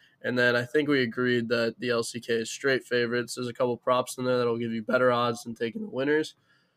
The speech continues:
Um, but, like, we're looking at two one, two oh across the board there. Um,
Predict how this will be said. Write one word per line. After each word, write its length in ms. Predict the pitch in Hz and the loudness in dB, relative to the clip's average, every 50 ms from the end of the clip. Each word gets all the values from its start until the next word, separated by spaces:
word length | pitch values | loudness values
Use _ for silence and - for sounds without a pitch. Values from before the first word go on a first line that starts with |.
| _ _ _ _ _ _ - 120 | _ _ _ _ _ _ -4 -2
Um, 560 | 120 123 123 120 117 117 113 110 110 107 - _ _ _ _ - - - | 0 0 2 0 0 0 0 -2 -4 -6 -10 _ _ _ _ -12 -4 -2
but, 160 | 135 120 123 | 0 0 0
like, 320 | 123 - - - - - | -2 -4 -4 -6 -8 -6
we're 100 | - 127 | -4 -2
looking 240 | 123 123 123 123 120 | -2 -2 -2 -2 -4
at 180 | 117 127 127 - _ _ - | -4 -4 -6 -8 _ _ -14
two 200 | - - 135 127 | -8 -4 -2 -2
one, 300 | 120 117 117 113 113 113 | 0 0 0 0 -2 -4
two 320 | 110 - 123 120 117 117 117 | -6 -6 -6 -4 -2 0 0
oh 220 | 113 113 113 113 | 0 0 0 -2
across 380 | 110 - - 120 120 113 - - | -4 -4 -4 -4 -4 -6 -8 -10
the 60 | 123 | -10
board 340 | 113 120 127 127 123 - - | -8 -8 -8 -8 -8 -10 -12
there. 320 | 98 95 101 107 - 127 _ _ _ _ - | -12 -10 -10 -10 -12 -14 _ _ _ _ -8
Um, 520 | 127 131 131 131 131 131 131 - - 123 | -6 -4 -4 -4 -4 -4 -6 -6 -8 -10